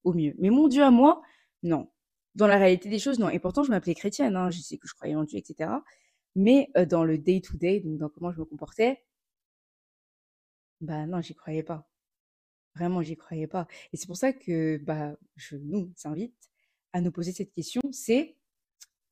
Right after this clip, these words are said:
où mets-tu ta foi ? Donc, autrement dit, en quoi as-tu confiance ?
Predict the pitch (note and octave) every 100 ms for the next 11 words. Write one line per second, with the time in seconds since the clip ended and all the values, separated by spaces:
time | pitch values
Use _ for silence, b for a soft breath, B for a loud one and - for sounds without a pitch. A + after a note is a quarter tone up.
0 | - A3 C#4 C4+ _ - E3 D#3+ G3 F3
1 | - D#3 - D3+ D#3 - - - - D#3+
2 | D#3 E3 A#3+ B3+ _ _ _ _ - E3
3 | - - A3 C4 - _ _ _ E3 -
4 | G3+ F#3+ - D#3 - -